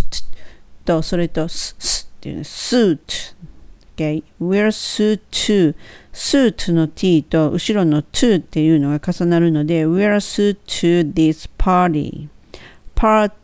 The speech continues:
ィーにせずに、どっちかいうとLの発音に変えてしまいます。パーティー。ただ、ピーエーアールなので、エーアールはイーアールとは違うので、イーアールだったらパーです、なるけれども、エーアールは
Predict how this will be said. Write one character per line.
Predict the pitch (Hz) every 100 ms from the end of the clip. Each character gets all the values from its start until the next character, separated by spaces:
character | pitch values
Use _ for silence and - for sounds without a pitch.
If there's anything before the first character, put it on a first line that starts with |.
| -
ィ | 214 208
ー | 175
に | 151
せ | - 160
ず | 156
に、 | 160 165 151
ど | 160
っ |
ち | 156 -
か | 160
い | 147
う |
と | - -
L | 202 190 175
の | 151 156
発 | 156 -
音 | 160
に | 190
変 | - 151
え |
て | - -
し | -
ま | 147 151
い |
ま | 156 180
す。 | - - -
パ | - 180 180
ー |
テ | 170
ィ | 151
ー。 | - - -
た | 202 196
だ、 | 208 156
ピ | - 262 247
ー | - -
エ | 233 214 165
ー | -
ア | 190 185 175
ー |
ル | 160
な | 151
の | 147 147
で、 | 175 - - -
エ | 220 254
ー | 247
ア | 233 220
ー | 190
ル | 160 156
は | 170 151 - - - - -
イ | 233 254 240
ー | -
ア | 233 202
ー |
ル | 160
と | 160 151
は | 147 151 - -
違 |
う | 202 202 190
の | 156 151
で、 | 156 151 - -
イ | - 240 240
ー |
ア | 214
ー |
ル | 170
だ |
っ | 147
た | 151
ら | 151 -
パ | 190
ー | 185 165 135
で | 160
す、 | - - - -
な | - 180 165
る | 170
け | - 160
れ | 160
ど | 165
も、 | 190 175 -
エ | 226 220
ー | 214
ア |
ー |
ル |
は | 151